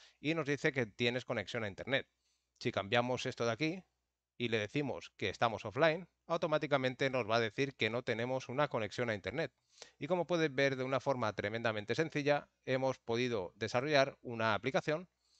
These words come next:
que, eh, o mejor dicho, un componente que utilizando un composable y TypeScript es capaz de detectar si el usuario está en línea o no está en línea.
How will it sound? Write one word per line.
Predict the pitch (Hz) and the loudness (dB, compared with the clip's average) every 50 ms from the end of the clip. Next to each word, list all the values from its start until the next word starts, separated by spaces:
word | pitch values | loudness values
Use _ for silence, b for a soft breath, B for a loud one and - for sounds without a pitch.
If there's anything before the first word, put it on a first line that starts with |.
| b b b b b _ _ _ | b b b b b _ _ _
que, | - 147 156 170 - - - - - - | 4 6 6 6 4 -2 -14 -20 -12 -6
eh, | - 110 113 101 98 | -2 0 0 2 0
o | 104 104 | -2 -2
mejor | 104 113 - - 123 | -4 -6 -4 -4 -4
dicho, | 123 107 - 98 | -4 -6 -6 -10
un | 95 101 | -8 -4
componente | 123 127 131 180 165 147 147 143 160 160 165 - _ _ _ _ _ _ _ _ - | -4 -2 0 0 0 0 0 2 2 0 0 0 _ _ _ _ _ _ _ _ 2
que | 143 143 151 | 4 4 4
utilizando | 156 147 135 123 113 - 127 120 107 101 | 4 2 0 -2 0 0 0 0 0 -2
un | 107 110 | -4 -4
composable | - 147 156 175 160 - 143 135 131 147 147 143 - - - | -4 -4 -2 -2 0 2 2 0 2 0 -2 -2 -4 -10 -10
y | - 107 | -8 -4
TypeScript | - 110 120 143 156 - - 151 151 151 _ B B B B B B B | 0 0 0 0 0 -2 -2 -2 -2 -2 _ B B B B B B B
es | - 143 143 | 0 0 0
capaz | - - 139 - 131 139 143 | 4 4 4 8 8 8 8
de | 123 127 123 | 8 4 2
detectar | 117 113 - 156 - - 135 127 131 123 | 4 4 0 -2 0 4 4 4 4 4
si | - - 147 | 4 2 2
el | 151 160 | 2 2
usuario | 156 - - 127 120 117 117 120 123 123 123 113 | 0 -2 0 2 4 4 4 4 2 2 2 2
está | 104 - - 127 120 | 0 2 4 4 4
en | 117 110 | 4 2
línea | 107 107 110 113 117 120 - - | -2 -2 0 2 2 2 0 -4
o | - 113 104 | -8 -8 -6
no | 101 104 | -6 -6
está | - - 113 | -2 0 0
en | 131 | 2
línea. | 160 160 131 101 - | 2 2 0 0 -2